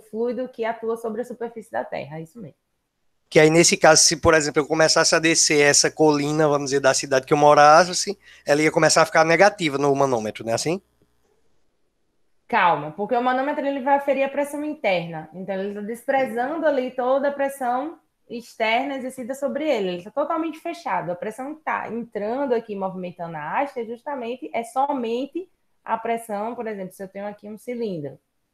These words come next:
Speaker 1: Somente a pressão interna. Então, eu não tenho nenhuma ação aqui, né, dessa pressão atmosférica nesse manômetro, entende? Ele
Speaker 2: Entendi.
Speaker 1: já tá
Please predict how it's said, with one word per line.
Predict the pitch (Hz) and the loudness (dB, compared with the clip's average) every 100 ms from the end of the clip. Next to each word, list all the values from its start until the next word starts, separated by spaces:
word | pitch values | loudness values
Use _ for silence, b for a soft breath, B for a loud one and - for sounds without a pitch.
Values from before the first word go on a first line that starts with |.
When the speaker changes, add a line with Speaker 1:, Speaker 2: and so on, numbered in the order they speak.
| _ _ _ _ _ | _ _ _ _ _
Speaker 1:
Somente | 202 196 214 269 | -6 -6 -6 -6
a | |
pressão | 269 262 262 | -6 -8 -8
interna. | 254 277 233 180 175 | -10 -6 -6 -6 -8
Então, | 170 175 208 | -10 -10 -8
eu | |
não | 233 240 | -8 -6
tenho | 233 247 | -6 -6
nenhuma | 247 240 226 247 240 220 | -8 -8 -6 -4 -2 0
ação | 233 233 208 202 214 202 | -2 -4 -6 -4 -4 -6
aqui, | 202 - 196 208 _ _ _ - | -8 -10 -12 -12 _ _ _ -10
né, | 180 196 | -6 -4
dessa | 196 196 190 | -4 -6 -8
pressão | 190 196 202 190 | -8 -10 -8 -10
atmosférica | 196 196 190 190 180 175 202 220 220 | -10 -10 -12 -10 -6 -4 -4 -8 -10
nesse | 214 220 247 | -8 -10 -10
manômetro, | 262 262 190 156 143 143 143 _ | -8 -6 -6 -8 -12 -18 -20 _
entende? | 170 160 180 208 320 _ _ _ _ _ _ _ _ _ _ _ _ - | -20 -16 -12 -12 -14 _ _ _ _ _ _ _ _ _ _ _ _ -2
Ele | 180 | 0
Speaker 2:
Entendi. | 190 220 214 | 6 6 4
Speaker 1:
já | |
tá | - | -4